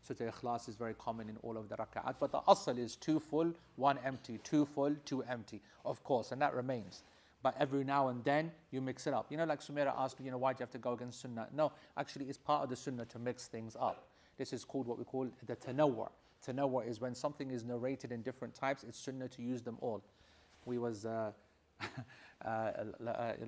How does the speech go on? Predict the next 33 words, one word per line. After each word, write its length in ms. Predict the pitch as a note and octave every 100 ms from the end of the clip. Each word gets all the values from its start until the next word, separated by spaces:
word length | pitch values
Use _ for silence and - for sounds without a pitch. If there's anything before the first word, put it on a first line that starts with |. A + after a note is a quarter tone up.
| A2+
uh, 240 | A#2 A2+ G#2+ -
in 140 | B2 A#2
Jum'ah 420 | C#3+ C3 B2 A#2+ - _ -
last 300 | A#2+ B2 C3
week. 300 | C3 A#2 - _ _ _
You 80 | C3+
know, 60 | D3
for 160 | D#3+
example, 460 | C#3+ E3+ F3+ - D3
the 100 | D#3+
adhan 420 | C3 B2 E3 E3+
and 100 | C#3+
iqamah 400 | B2+ D3+ D3+ D3+
is 100 | C3
a 100 | B2+ A2 A2+
really 460 | E3 F#3+ F#3+ F#3+
good 200 | C3 D3
example 500 | C#3+ A#2+ C#3 C3+ A#2+
of 140 | A#2+ G#2
that. 160 | - - _ _ _ _ _ _
The 80 | B2+
adhan 380 | B2+ A#2+ D#3+ F3
and 200 | D3+ C#3
iqamah 300 | C#3+ C#3+ C3
have 160 | C3
been 120 | B2+ B2+
narrated, 360 | C3 C#3 C3+
as 120 | B2
we 80 | A#2
covered 260 | - C3 B2
three 160 | - B2+
years 180 | C3
ago, 260 | C3 C3+